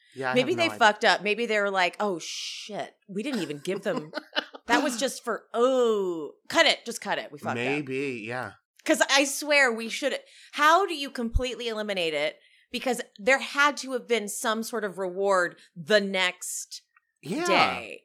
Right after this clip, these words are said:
Speaker 2: So how do they completely cut that out? <laughs> Unless they just fucked up.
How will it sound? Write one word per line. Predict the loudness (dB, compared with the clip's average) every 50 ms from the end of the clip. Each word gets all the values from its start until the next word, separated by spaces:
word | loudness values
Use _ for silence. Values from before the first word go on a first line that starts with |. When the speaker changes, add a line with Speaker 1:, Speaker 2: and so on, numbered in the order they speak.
| _ _ _ _ -20 -18 -16
Speaker 2:
So | -12 -10 -4 2 4 4 6 6 4 2 0
how | 0 2 4 4 4
do | 4 2
they | 0 0
completely | 0 -2 -4 -2 -2 -4 -4 -4 -6 -8
cut | -6 -6 -6 -4 -2
that | -2 0 2
out? | 2 2 2 2 -2 -6 -8
<laughs> | -8
Unless | -6 -4 -4 -4 -4 -4
they | -6 -8 -6
just | -4 -2 -2 -2 -2 -6 -8 _
fucked | -2 -2 -2 -2 -2 0
up. | 2 2 2 2 0 -4 -10